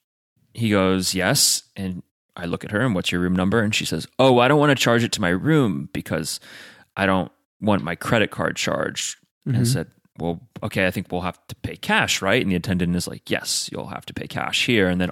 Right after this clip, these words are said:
Speaker 1: I'll retrieve your two hundred sheets for you." And
Speaker 2: Do you know what the document, uh, is?
Speaker 1: it, I wanna say it was, like, a flyer, or s-, it seemed pretty innocuous, something relating to this World Peace
Speaker 2: Okay.
Speaker 1: Organization.
Speaker 2: Okay.
Speaker 1: Again, I don't think that was the exact name, but it was something like that.
Speaker 2: Mm.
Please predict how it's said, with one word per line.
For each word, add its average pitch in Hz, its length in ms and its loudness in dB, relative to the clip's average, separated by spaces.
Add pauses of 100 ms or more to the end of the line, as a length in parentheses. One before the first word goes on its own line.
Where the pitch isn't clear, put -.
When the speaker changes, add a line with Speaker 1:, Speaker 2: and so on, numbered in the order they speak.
Speaker 1:
I'll 90 260 0 (140)
retrieve 87 400 -2
your - 180 -2
two - 200 -8
hundred - 220 -10
sheets - 220 0
for 64 140 -6
you." 65 120 -8 (1300)
And 107 520 2
Speaker 2:
Do - 100 6
you 165 60 8
know 190 140 8
what 143 260 4
the 135 80 2
document, 127 760 0 (340)
uh, 110 120 -8 (160)
is? 131 380 -2
Speaker 1:
it, 196 340 -4
I - 120 -6
wanna 208 160 0
say 147 180 4
it 95 80 -2
was, 117 100 -4
like, 117 100 -6
a - 60 -14
flyer, 113 840 2
or 85 180 -8
s-, - 380 -2 (220)
it - 560 -16
seemed 147 260 2
pretty 117 220 2
innocuous, 104 640 2
something 117 380 2
relating 104 400 4
to - 80 -4
this 95 180 -2
World 95 420 2
Peace 98 340 -2
Speaker 2:
Okay. - 120 2
Speaker 1:
Organization. 95 640 0
Speaker 2:
Okay. 123 120 0
Speaker 1:
Again, 110 120 0
I 120 40 2
don't 139 140 -2
think 131 180 -2
that 110 100 2
was 104 100 -2
the 107 60 0
exact 98 380 0
name, 98 180 2
but 92 100 2
it - 20 -4
was - 100 -4
something 92 280 -6
like 90 380 -4
that. 92 380 -2
Speaker 2:
Mm. 131 220 0